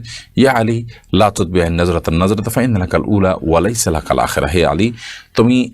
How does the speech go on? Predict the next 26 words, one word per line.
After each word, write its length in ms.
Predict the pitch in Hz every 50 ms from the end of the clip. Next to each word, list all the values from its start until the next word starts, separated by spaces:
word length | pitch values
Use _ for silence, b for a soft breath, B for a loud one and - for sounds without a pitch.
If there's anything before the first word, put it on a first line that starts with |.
| - _
আহ, 480 | - - 53 52 50 50 - - - -
কোনো 280 | - - 117 101 101
পরনারীর 360 | 95 98 98 95 104 104 104 101
দিকে 180 | 107 95 113
দৃষ্টিপাত 440 | 95 95 - - - 120 127 135 -
হয়ে 180 | - 127 107 87
গেলে 200 | 80 78 80 78 B B B B B B B -
একবার 320 | 127 127 127 151 147 135
দেখার 220 | 139 135 120 143
পর 200 | 127 - 147 135
দ্বিতীয়বার 420 | 120 107 110 120 117 185 160 156 - -
তুমি 120 | 156 135
দেখতে 260 | 101 95 - - 90 76
যাবে 200 | 73 - - -
না, 140 | - - - B B B B B B B B B -
কারণ 160 | 117 101 92
তুমি 140 | 104 110 95
প্রথমবার 440 | - 110 98 127 135 131 127 117 110
যেটা 300 | 117 101 - - - -
ইচ্ছার 340 | - 113 117 - - 135 127
বাইরে 280 | 98 - 107 131 143 143
পড়ে 260 | - 123 113 101 90
গিয়েছিল 360 | 87 104 110 110 - 160 165
সেটা 160 | 147 127 117
তোমার 220 | 98 104 98 95 85
জন্য 340 | 82 90 82 82 78 71